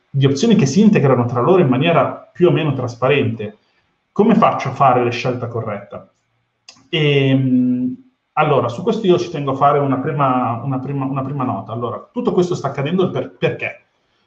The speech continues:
In realtà per, per quello che ci siamo detti prima, perché iniziano ad e-, tutto inizia ad essere A P I driven, quindi open A P I, A P I che possono essere utilizzate dall'ecosistema,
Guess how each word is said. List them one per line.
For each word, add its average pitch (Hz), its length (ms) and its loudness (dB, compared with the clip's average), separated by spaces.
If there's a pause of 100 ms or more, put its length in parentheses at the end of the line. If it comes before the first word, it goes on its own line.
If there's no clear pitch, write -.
(420)
In 170 100 2
realtà 170 260 4
per, 127 380 2
per 135 160 -6
quello 156 220 -2
che - 80 -6
ci - 100 -12
siamo 123 220 -6
detti 123 160 -12
prima, 113 440 -6
perché 127 320 -8
iniziano 131 440 -4
ad 131 80 -4
e-, 135 160 -6
tutto 185 320 -6
inizia 135 320 -2
ad 127 60 -10
essere 131 320 -8
A 113 40 -8
P 113 80 -16
I 139 160 -4
driven, 165 440 -4
quindi 104 540 -8
open 175 260 2
A 120 60 -4
P 110 80 -12
I, 120 60 -4
A 101 380 -6
P - 60 -18
I 127 180 0
che 123 80 -12
possono 123 260 -12
essere 123 220 -12
utilizzate 113 560 -8
dall'ecosistema, 107 840 -14